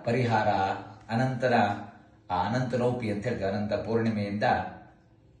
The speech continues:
ಆ ಅನಂತ ಪೂರ್ಣಿಮೆ, ಅನಂತ ಪೂಜೆಯನ್ನ ಮಾಡೋದ್ರಿಂದಲೂ ಪರಿಹಾರ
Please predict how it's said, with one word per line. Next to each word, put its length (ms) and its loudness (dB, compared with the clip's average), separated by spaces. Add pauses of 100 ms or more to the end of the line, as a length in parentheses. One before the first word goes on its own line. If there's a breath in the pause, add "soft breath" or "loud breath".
(760)
ಆ 100 4 (240)
ಅನಂತ 280 0
ಪೂರ್ಣಿಮೆ, 420 -2
ಅನಂತ 260 0
ಪೂಜೆಯನ್ನ 500 -2
ಮಾಡೋದ್ರಿಂದಲೂ 640 -2
ಪರಿಹಾರ 400 2